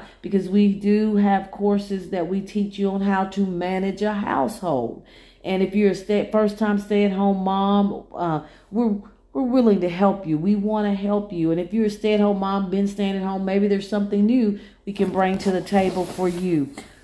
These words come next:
All I'm saying is get your ticket now. Go on Eventbrite and get your ticket now for the event, the Bold Shift event.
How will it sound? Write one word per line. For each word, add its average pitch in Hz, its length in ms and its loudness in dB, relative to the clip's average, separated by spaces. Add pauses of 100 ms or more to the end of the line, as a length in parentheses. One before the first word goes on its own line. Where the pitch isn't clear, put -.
(120)
All 190 220 8
I'm 233 140 0
saying 208 400 -2
is 170 200 -2
get 170 240 -6
your 220 180 -2
ticket 233 320 -4
now. 202 260 2
Go 180 160 -2
on 185 180 2
Eventbrite 190 960 0 (320)
and 180 200 -6
get 226 240 2
your 208 300 4
ticket 202 600 -4
now 175 520 -4 (320)
for 185 160 4
the 170 260 4
event, 160 400 -4
the 156 100 0
Bold 170 380 2
Shift 165 500 -4
event. 156 400 -2